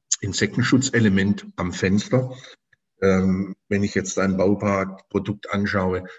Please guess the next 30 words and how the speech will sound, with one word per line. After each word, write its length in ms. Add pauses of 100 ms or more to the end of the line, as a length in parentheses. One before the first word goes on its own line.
(140)
dann, 260
äh, 220 (180)
habe 140
ich 120
da, 280 (340)
ja, 360
ein, 260
ein, 400 (400)
ein, 400
ähm, 340
Bestellkit. 840 (280)
Ja, 380
dort 160
sind, 380
ähm, 280
zig, 220
zig 260
Einzelteile 640
drin. 200
Also 220
ich 100
muss 140
schon 240
handwerklich 500
etwas 300
begabt 380
sein, 300
um 120 (120)
diese 160
Dinge 260